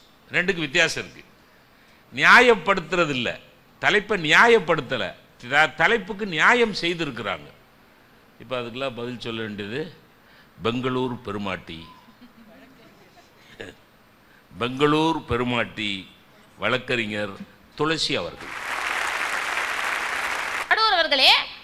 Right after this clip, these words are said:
Speaker 2: அடுத்தபடியா வாங்க. குடும்பம்னா ஆயிரத்தெட்டு பிரச்சனை இருக்கதான் செய்யும்.
Speaker 1: இருக்கதான் செய்யும்.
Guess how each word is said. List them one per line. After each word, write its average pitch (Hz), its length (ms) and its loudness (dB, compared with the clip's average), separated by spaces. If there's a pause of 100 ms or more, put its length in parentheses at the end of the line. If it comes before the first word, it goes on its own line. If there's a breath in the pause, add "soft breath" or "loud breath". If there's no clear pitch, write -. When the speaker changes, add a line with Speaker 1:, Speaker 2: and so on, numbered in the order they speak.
Speaker 2:
அடுத்தபடியா 381 580 8
வாங்க. 285 380 2
குடும்பம்னா 392 680 6 (260)
ஆயிரத்தெட்டு 349 480 4
பிரச்சனை 285 560 0
இருக்கதான் 294 420 0
செய்யும். 294 480 -6 (100)
Speaker 1:
இருக்கதான் 92 360 -4
செய்யும். - 260 -12